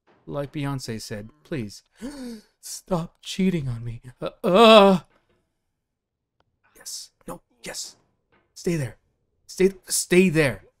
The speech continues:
Stay away from the fucking hole, please. I don't want to do this anymore. I don't want to do this again.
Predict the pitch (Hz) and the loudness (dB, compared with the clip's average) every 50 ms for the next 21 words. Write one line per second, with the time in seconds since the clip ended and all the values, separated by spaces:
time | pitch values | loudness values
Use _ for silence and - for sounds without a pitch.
0 | _ _ _ _ _ _ _ _ _ - - - 190 196 233 247 247 165 175 180 | _ _ _ _ _ _ _ _ _ -14 0 4 6 6 6 4 2 0 4 6
1 | 190 190 185 - 185 165 151 - - - 185 - - 185 165 147 143 156 143 117 | 6 6 4 2 -4 -4 -4 -6 -10 -10 -8 -6 -4 -4 -4 -2 -2 -2 -4 -4
2 | 110 - - - 160 151 117 98 - - - _ _ _ _ _ _ _ _ _ | -6 -8 -8 -6 -6 -4 -4 -8 -10 -16 -20 _ _ _ _ _ _ _ _ _
3 | _ _ _ _ 147 147 170 190 190 - - 156 175 175 165 - 147 139 156 165 | _ _ _ _ -8 -4 -4 -4 -4 -6 -8 -10 -10 -10 -10 -10 -12 -12 -10 -10
4 | 185 160 151 127 - - 113 107 104 104 101 98 98 101 113 139 160 175 190 190 | -8 -8 -8 -8 -8 -10 -10 -10 -10 -10 -12 -12 -12 -10 -10 -8 -6 -6 -6 -6
5 | 170 190 196 175 160 - - 143 - 156 135 98 | -6 -6 -8 -8 -10 -12 -12 -10 -10 -8 -8 -10